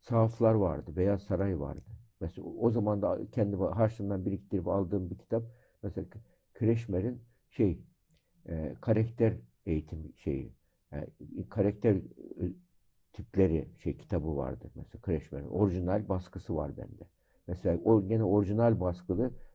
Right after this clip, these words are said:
bin dokuz yüzlerin başında yazılmış Osmanlıca Tıbbı Nebevi kitabı var.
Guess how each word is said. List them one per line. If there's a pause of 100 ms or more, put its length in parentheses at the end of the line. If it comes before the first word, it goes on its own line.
(120)
bin
dokuz
yüzlerin
başında
yazılmış
Osmanlıca (360)
Tıbbı
Nebevi
kitabı
var.